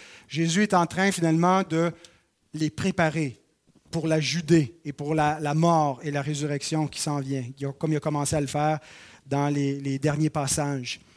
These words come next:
Mais en fait, on est exactement dans le même contexte dans lequel Jésus a dit ça. Quand on lit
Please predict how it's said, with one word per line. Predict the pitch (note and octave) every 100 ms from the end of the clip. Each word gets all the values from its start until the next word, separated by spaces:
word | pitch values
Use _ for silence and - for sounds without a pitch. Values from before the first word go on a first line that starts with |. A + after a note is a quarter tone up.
| _ _ - _ _ _ _ -
Mais | D#3+
en |
fait, | E3 A#3 - -
on | E3
est | F3
exactement | E3 G3 - G3+ G#3
dans | E3+
le | D#3+
même | D#3 F#3 F3+
contexte | E3+ D#3 F3 E3 - -
dans | D3
lequel | C#3 D#3+
Jésus | D3+ C#3+ C3+ D3
a |
dit | C#3
ça. | - E3+
Quand | E3+ D#3
on | D#3
lit | D#3 E3 G3+ G3+